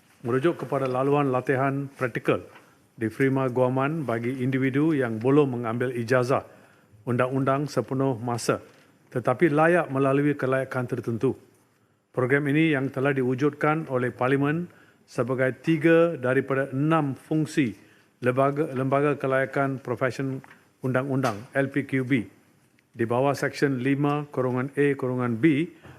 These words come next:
dan kurungan C Akta Profesion Undang-Undang sembilan belas tujuh puluh enam, Akta satu enam enam, memberi pendedahan sebenar terhadap kerja guaman, membolehkan latihan dibimbing oleh peguam kanan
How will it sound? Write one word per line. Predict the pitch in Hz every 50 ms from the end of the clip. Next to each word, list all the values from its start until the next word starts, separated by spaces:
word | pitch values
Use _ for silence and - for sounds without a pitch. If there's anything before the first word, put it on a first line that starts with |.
| - -
dan | - 123 113
kurungan | - 139 131 127 127 131 127
C | 120 - - 151 147 151
Akta | - 131 123 - - 147 143 135
Profesion | 135 - 127 107 - 127 120 - 139 131
Undang-Undang | 120 123 123 127 127 131 123 131 131 135 135 135 - - - - - _ _
sembilan | - - 135 127 135
belas | 135 147 139 - -
tujuh | 131 123 120 127
puluh | 110 - 123 123
enam, | 143 160 127 95 90 101 - - _ _ _ _
Akta | - 120 - - - 135 131
satu | - 135 123 - 139 127
enam | 117 127 127 123 123
enam, | 127 127 139 165 170 - - - - - - _ _
memberi | 127 123 131 147 151 156 156 156 156
pendedahan | 156 - - - _ - 143 139 135 143 139 143 143 127 139 139 107 95 - _ _ _ _
sebenar | - - 135 117 123 131 135 139 143 147 147
terhadap | 143 139 123 123 120 131 135 135 135 131 - - - - - - _ _ _ _ _
kerja | - 147 143 139 127 151 147 147 147 147 -
guaman, | 113 117 139 151 160 151 117 98 92 95 - - _
membolehkan | 127 110 113 113 117 127 139 139 135 - 135 131 139 143 147 143 131
latihan | 117 120 123 - 151 127 131 135 139 151 151 147 123
dibimbing | 113 120 117 107 120 131 135 131 127 143 147 160 170 165 - - - _ _ _ _ _ _ _
oleh | - 113 117
peguam | 120 - - 139 131 135 139 135 131 127 117 -
kanan | - 127 131 139 123 104 92